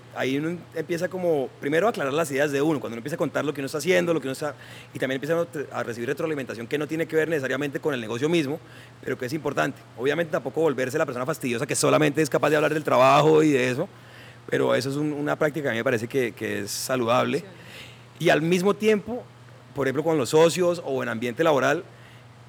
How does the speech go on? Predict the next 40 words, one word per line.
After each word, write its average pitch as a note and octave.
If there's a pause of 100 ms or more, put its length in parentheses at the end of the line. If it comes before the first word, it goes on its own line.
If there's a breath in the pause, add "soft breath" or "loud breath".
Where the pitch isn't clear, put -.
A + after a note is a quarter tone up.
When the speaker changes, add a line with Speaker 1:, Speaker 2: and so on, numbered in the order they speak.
(100)
Speaker 1:
meter C#3+
conversaciones D3+
que D#3
no C#3
son D3
necesariamente C3
del C#3
negocio. A#2+
Es G#2+
como, C#3+
oiga, A#2+ (580)
¿por A#2
qué C3
no C3+
hablar, D#3 (540 loud breath)
eh, C#3+
de C#3
filosofía, C#3
de B2+
la A2
vida? D#3
Porque C3
eso C3
también D#3
es -
un, D3+
es, C#3+ (120)
hay C3+
cosas E3+
que, D3+ (100)
que C3
hacen B2+
que, D#3
que C3
un B2
negocio C3+
sea D#3
importante, D3+
que C3
sea B2+